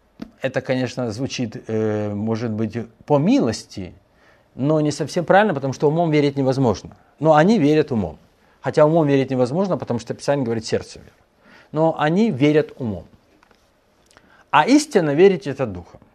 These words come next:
Так вот, можно быть верующим, в скобочках, а можно быть рожденным свыше.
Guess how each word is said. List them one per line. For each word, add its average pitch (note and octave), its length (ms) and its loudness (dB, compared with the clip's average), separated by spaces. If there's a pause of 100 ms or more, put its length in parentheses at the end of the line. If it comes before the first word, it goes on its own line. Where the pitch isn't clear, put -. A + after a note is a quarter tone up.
(720)
Так E3+ 180 2
вот, C3 320 2 (220)
можно D#3+ 260 0
быть E3 200 0
верующим, D#3 760 0
в - 60 -18
скобочках, - 760 -2 (140)
а C#3+ 80 -2
можно F#3+ 220 2
быть C#3 140 -4
рожденным B2 460 -8
свыше. - 400 -20